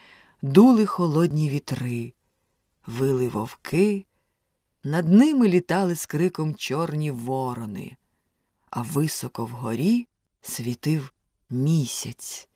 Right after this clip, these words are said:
великий та ясний. На нього дивився Кай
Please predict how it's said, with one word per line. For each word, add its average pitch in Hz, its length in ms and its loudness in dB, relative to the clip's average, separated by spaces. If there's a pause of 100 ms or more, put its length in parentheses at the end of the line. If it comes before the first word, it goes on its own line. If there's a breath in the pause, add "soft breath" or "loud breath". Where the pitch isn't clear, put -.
(400)
великий 143 1040 -4 (420)
та 117 100 -6
ясний. - 1040 -10 (680)
На 151 240 2
нього 254 340 4
дивився 180 520 2
Кай 175 420 0